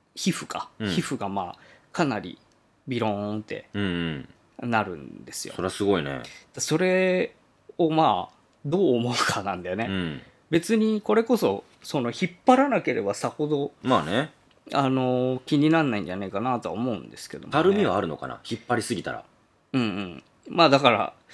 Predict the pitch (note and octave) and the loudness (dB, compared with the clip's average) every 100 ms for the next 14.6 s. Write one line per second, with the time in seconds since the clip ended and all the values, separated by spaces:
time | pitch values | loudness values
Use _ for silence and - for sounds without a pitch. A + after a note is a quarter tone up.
0 | - _ A#2+ A2 G#2 G#2 G2+ - G2 F#2 | -20 _ -2 -2 -4 -6 -8 -6 0 0
1 | D#2 C2+ C#2 C2 C2 - _ _ _ _ | 0 -4 -8 -8 -12 -14 _ _ _ _
2 | _ C#3 E3+ G3+ A#3+ - - - - - | _ 2 4 4 2 -2 -6 -10 -12 -14
3 | - F#2+ D#2 B1 _ _ _ _ _ _ | -8 -6 -6 -10 _ _ _ _ _ _
4 | A2+ G2+ G2 - C#3 - D3+ D3+ C#3 B2+ | -4 -4 -6 -4 -4 0 2 4 2 -2
5 | B2+ B2+ B2+ A2+ F2 - _ _ - - | -2 -2 -4 -4 -8 -16 _ _ -20 -20
6 | - - - - B3+ C#4+ - - E4 _ | -20 -20 -20 -20 -20 -18 -18 -18 -20 _
7 | - F4 F#4+ D4 F#3+ - _ _ _ _ | -6 8 12 12 12 -6 _ _ _ _
8 | _ _ _ _ _ _ _ _ A3+ A3+ | _ _ _ _ _ _ _ _ 2 2
9 | - C#3+ F3 G#3 G#3+ G#3+ D3+ G#2+ F#2+ G2+ | -2 0 2 2 4 2 4 0 0 -4
10 | - F2+ G#2+ B2+ - A#1 - - _ _ | -10 -6 -2 -2 -2 -6 -12 -16 _ _
11 | _ _ _ _ _ _ _ _ _ _ | _ _ _ _ _ _ _ _ _ _
12 | G#2 D#3 - _ _ _ _ _ - F#2 | -2 -2 -4 _ _ _ _ _ -10 -2
13 | D3+ F3 F3 G3+ C3+ - _ _ _ F2+ | 0 0 4 4 4 -4 _ _ _ -4
14 | E2+ D3 - - C2 | 0 4 4 2 -10